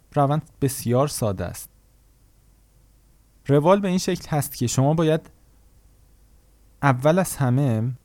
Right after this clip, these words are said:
ارتباط حسی بسیار عمیقی رو از لایه‌های عمق وجودتون با فرد مورد نظرتون ایجاد کنید. یک، پس مرحله یکی این هست که شما بتونید،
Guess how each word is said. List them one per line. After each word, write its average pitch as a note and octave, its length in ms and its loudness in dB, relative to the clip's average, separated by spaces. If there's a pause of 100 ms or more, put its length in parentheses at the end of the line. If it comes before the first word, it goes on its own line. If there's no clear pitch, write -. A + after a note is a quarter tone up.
(300)
ارتباط D#3 840 2
حسی E3+ 600 0
بسیار D#3 840 4
عمیقی C#3+ 540 2
رو G2 400 -2 (260)
از B2+ 240 0
لایه‌های C#3 720 4 (800)
عمق G3 460 2
وجودتون C3 680 2 (1800)
با D3+ 200 6
فرد G3 500 -2
مورد E3+ 380 2
نظرتون D3+ 580 0
ایجاد C#3 360 2
کنید. G2 540 -4 (240)
یک، G#2 540 -4 (260)
پس - 180 -10
مرحله G2+ 320 -2
یکی A#2 300 -4
این A#2 80 0
هست A2+ 260 -4
که B2+ 80 -6
شما G#2+ 320 -2
بتونید، A#2 500 -2